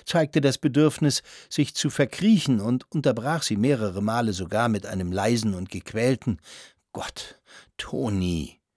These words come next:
wobei seine große Nase in unzählige Fältchen gezogen war. Ja,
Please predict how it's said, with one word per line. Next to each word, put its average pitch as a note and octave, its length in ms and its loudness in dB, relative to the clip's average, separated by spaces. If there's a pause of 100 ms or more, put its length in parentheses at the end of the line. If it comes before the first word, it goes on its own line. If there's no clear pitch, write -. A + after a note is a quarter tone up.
(520)
wobei C#3+ 260 4
seine B2+ 260 4
große C3+ 340 2
Nase A#2+ 360 0
in A#2+ 160 0
unzählige A#2+ 680 -2
Fältchen D3 480 -2
gezogen D2+ 500 -6
war. C#2 300 -8 (1120)
Ja, E3 300 0